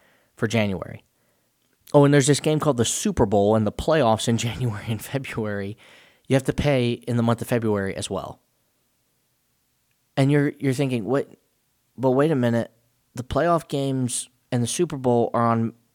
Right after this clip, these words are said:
you know, massive networks that everybody gets to watch anyway, the local T V channels."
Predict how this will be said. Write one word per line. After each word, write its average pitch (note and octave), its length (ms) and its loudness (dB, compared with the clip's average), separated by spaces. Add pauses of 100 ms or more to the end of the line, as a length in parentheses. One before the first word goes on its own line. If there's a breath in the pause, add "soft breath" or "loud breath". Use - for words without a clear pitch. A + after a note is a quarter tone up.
(300)
you B2 100 0
know, G#2+ 300 -2 (1900)
massive A#2+ 560 0
networks A2+ 600 -2
that A2 260 -4 (560 soft breath)
everybody B2 380 4
gets A2+ 220 -2
to A#2+ 100 -4
watch A2 240 -4
anyway, A2+ 300 0
the G2+ 100 -4
local B2 320 4
T A2+ 240 -2
V A#2+ 100 0
channels." - 720 -6